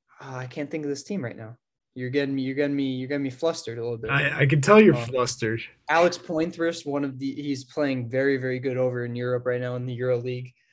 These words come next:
Speaker 1: Uh, Willie Cauley-Stein, solid big man in the N B A. That team had so much talent. They had, what, seven draft picks, like,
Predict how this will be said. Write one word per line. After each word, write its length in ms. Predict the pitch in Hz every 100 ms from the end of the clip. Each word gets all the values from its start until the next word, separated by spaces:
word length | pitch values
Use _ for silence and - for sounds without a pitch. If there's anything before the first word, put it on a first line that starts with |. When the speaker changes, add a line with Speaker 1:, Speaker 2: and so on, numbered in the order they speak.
| _ -
Speaker 1:
Uh, 800 | 127 120 117 117 113 113 113 113 117 - - 87 _ _ _ _ _ _ _ _ -
Willie 200 | 156 156
Cauley-Stein, 720 | 160 143 - 135 127 135 147
solid 380 | - 120 117 117
big 160 | 120
man 220 | 120 120
in 60 | 120
the 100 | 123
N 100 | 117
B 120 | 113
A. 140 | 127 151 _ - _
That 180 | 156 196
team 240 | 233 214
had 240 | 190 160 135
so 300 | - 175 185
much 320 | 214 196 -
talent. 420 | 180 147 120 120
They 80 | 131
had, 300 | 131 127 131
what, 180 | 123 -
seven 400 | - 143 139 147
draft 340 | 135 135 135
picks, 300 | 160 151 151
like, 160 | -